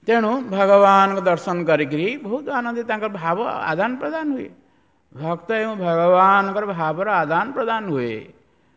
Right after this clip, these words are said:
ଯେମିତି ଆମେ ବର୍ତ୍ତମାନ ଆମର କଥାବାର୍ତ୍ତା କରୁଛେ, ସେଇଭଳି ଭାବରେ। ଏଁ? ଜଣେ ସେଇ ସ୍ତରକୁ ଗଲେ ଏସବୁ ବୁଝିପାରିବ, ଭଗବାନଙ୍କ ସହିତ ଭକ୍ତର କିଭଳି ଭାବରେ ଆଦାନ ପ୍ରଦାନ ହୁଏ। ତେଣୁ ଏଇଭଳି ଭାବରେ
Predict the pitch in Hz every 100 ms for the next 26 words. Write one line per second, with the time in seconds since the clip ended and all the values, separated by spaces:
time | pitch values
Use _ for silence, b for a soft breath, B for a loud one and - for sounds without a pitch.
0 | _ 165 196 208 196 190 208 190 190 185
1 | 185 170 175 175 151 170 156 165 151 139
2 | 117 143 196 240 220 269 311 311 302 285
3 | 165 - _ _ _ _ _ _ _ 143
4 | 214 - _ b b 160 180 175 202 208
5 | 214 208 208 190 180 220 311 233 220 247
6 | 220 240 320 262 143 120 - _ _ _
7 | 127 139 147 156 170 160 175 170 160 151
8 | 170 165 165 170 196 208 233 214 233 240
9 | 240 220 214 143 131 - - _ b b
10 | b b b b b - 233 240 247 247
11 | 240 240 240 233 233 233 226 226